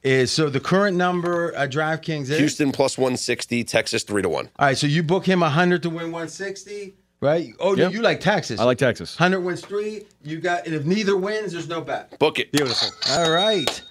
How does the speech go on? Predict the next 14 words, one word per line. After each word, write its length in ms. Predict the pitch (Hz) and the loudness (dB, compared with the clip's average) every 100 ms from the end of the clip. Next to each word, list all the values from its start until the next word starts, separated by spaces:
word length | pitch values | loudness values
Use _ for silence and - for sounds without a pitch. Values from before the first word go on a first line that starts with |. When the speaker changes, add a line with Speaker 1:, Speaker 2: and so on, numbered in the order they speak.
| - | -6
Speaker 1:
Well, 100 | - | 0
that's 140 | 254 | 2
the 60 | 370 | 4
way 180 | 294 233 | 4 4
we 140 | 180 | 2
settle 320 | - 196 170 | 4 4 6
arguments 500 | 160 151 143 143 139 | 4 2 2 2 2
here. 400 | 139 143 196 320 - _ _ _ _ _ _ - | 2 2 2 -2 -8 _ _ _ _ _ _ -2
I 140 | 135 | 0
Speaker 3:
Who 20 | |
do 40 | - | 0
you 60 | - | 0
Speaker 1:
personally 460 | 214 165 175 185 | 4 4 6 6
Speaker 3:
like? 200 | 135 104 | 4 2